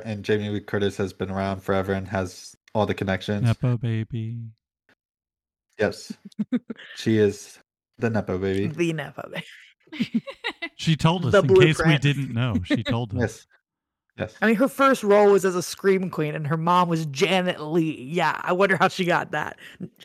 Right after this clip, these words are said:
Speaker 3: I love her. I love her. <laughs>
Speaker 1: I think the biggest nomination surprise for me with this movie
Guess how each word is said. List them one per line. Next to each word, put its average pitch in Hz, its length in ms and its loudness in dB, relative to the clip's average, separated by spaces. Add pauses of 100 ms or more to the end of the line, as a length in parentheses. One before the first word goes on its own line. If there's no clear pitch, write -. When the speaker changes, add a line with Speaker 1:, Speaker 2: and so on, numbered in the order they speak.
(120)
Speaker 3:
I 220 140 6
love 220 260 6
her. 143 200 -4 (120)
I 185 80 4
love 196 240 4 (360)
her. 359 100 0
<laughs> - 600 -8 (680)
Speaker 1:
I 131 100 6
think 175 180 4
the 196 100 10
biggest 151 460 4
nomination 127 720 4
surprise 113 480 2
for 123 140 -2
me 113 180 -2
with 104 320 0
this 110 200 -4
movie 113 440 0